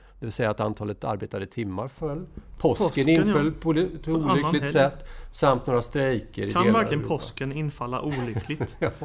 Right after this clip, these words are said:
Speaker 2: Det låter ju rätt absurt.
Speaker 1: Men, men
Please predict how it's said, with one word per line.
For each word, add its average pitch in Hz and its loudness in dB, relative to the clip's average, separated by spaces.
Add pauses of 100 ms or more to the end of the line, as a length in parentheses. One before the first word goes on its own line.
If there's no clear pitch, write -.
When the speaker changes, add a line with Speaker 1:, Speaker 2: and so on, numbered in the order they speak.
(120)
Speaker 2:
Det 208 2
låter 180 2
ju 147 -2
rätt 139 -6
absurt. 135 -8 (160)
Speaker 1:
Men, - 2 (640)
men 156 2